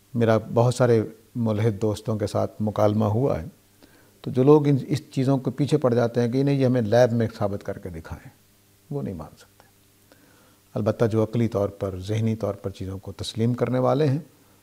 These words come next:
उनको बातें जब समझ आ जाती हैं, तो वो मान लेते हैं। <clears throat>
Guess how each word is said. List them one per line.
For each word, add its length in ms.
उनको 240
बातें 320
जब 140
समझ 280
आ 100
जाती 320
हैं, 180
तो 120
वो 140
मान 260
लेते 240
हैं। 680
<clears throat> 40